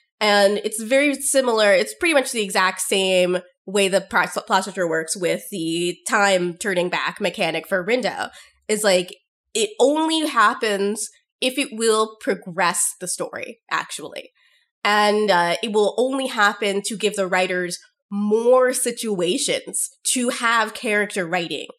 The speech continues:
in them. The game really is about the character writing and to get the characters in interesting situations, which is, again, I think another similarity it has with television writing in general. Um, so there's one situation where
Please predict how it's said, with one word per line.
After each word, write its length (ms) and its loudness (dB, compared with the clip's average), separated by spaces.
in 220 2
them. 300 -8
The 220 0
game 440 -2
really 380 0
is 140 0
about 580 0
the 140 -2
character 580 -2
writing 520 -6
and 200 -2
to 120 -8
get 360 -2
the 80 -2
characters 640 -2
in 220 -2
interesting 640 -4
situations, 760 -10
which 140 -4
is, 80 0
again, 240 2
I 80 2
think 180 -4
another 300 0
similarity 580 -2
it 80 -4
has 180 0
with 140 -8
television 500 -4
writing 280 -6
in 100 -12
general. 540 -6
Um, 440 2
so 260 0
there's 220 2
one 220 4
situation 420 0
where 400 0